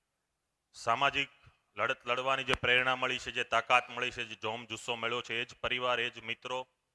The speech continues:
એ જ સમાજ, એ જ સંસ્થાને, એ જ વડીલોની વચ્ચે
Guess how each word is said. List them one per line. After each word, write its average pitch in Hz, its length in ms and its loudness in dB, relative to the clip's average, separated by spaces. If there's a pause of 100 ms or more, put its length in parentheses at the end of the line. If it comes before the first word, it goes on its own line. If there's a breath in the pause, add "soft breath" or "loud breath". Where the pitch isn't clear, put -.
(260)
એ 117 120 2
જ 127 60 -6 (120)
સમાજ, 123 320 2
એ 120 140 0
જ - 60 -12 (100)
સંસ્થાને, 117 540 -2 (1000)
એ 120 120 2
જ 123 40 -20 (100)
વડીલોની 127 440 -4
વચ્ચે 120 280 -2